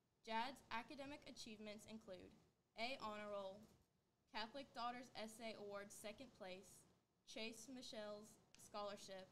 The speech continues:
English three Honors Award, Soaring Eagle Award,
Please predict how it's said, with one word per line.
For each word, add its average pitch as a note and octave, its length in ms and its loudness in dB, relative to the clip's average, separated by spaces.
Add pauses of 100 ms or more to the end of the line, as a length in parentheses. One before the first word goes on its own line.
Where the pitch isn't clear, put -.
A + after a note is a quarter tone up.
(500)
English B3 440 -2
three A#3+ 300 -2
Honors A3+ 360 0
Award, F#3 380 -2 (600)
Soaring B3 420 -2
Eagle A3 320 -2
Award, F#3+ 380 0